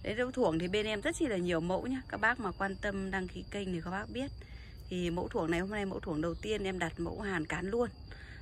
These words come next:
Và dao quắm nhá. Dao quắm thì bên em có ba loại. Một cái loại đã có cán, à, hàn sẵn kia, rất chi là chắc chắn. Và dao quắm hàng rèn một trăm phần trăm.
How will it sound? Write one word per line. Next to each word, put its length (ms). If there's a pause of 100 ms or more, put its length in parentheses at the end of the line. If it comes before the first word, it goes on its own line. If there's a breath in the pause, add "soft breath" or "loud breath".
(120)
Và 260
dao 240
quắm 340
nhá. 120 (320)
Dao 160
quắm 280
thì 380
bên 160
em 220
có 460
ba 160
loại. 240 (480 loud breath)
Một 120
cái 100
loại 300
đã 160
có 160 (100)
cán, 400
à, 280 (680 loud breath)
hàn 320
sẵn 280
kia, 200 (260)
rất 160
chi 160
là 120
chắc 260
chắn. 300 (340)
Và 240
dao 280
quắm 300
hàng 280
rèn 280
một 180
trăm 220
phần 140
trăm. 240